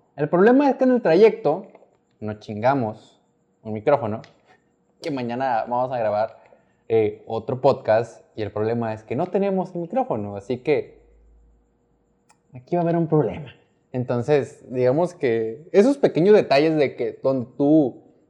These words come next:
tienes tan planeada algo que, que una cue-, una cuestión tan chiquita como un auxiliar te pueden cagar la vida, porque literalmente me acaba de cagar la existencia el día de hoy. Y sinceramente no estoy, <laughs> se me bajaron los ánimos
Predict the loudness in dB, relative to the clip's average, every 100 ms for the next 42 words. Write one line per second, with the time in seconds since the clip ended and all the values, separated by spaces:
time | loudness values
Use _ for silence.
0 | -6 -4 0 -2 -2 -6 -2 0 2 0
1 | -2 -2 -4 -4 -12 _ _ _ _ _
2 | _ -8 -8 -10 _ _ -8 -6 -6 -8
3 | -10 -14 -12 -12 -10 -8 -8 -10 -14 -12
4 | -8 -8 -8 -8 -6 -6 -6 -8 -4 -4
5 | -4 -10 _ _ _ -2 2 2 0 -6
6 | -6 -4 0 0 0 -6 _ _ _ _
7 | -10 -8 -4 -2 -2 -4 -6 -8 -12 -12
8 | -12 -12 -8 -8 -8 -4 -2 -4 -6 -4
9 | -4 -6 _ -8 -6 -8 -6 -6 -4 -4
10 | -2 -2 -2 -6 -12 _ _ -4 -2 0
11 | 0 2 0 0 -2 -8 _ 0 0 0
12 | -6 2 4 4 -2 -4 0 2 4 4
13 | 2 -4 -4 -2 -2 -6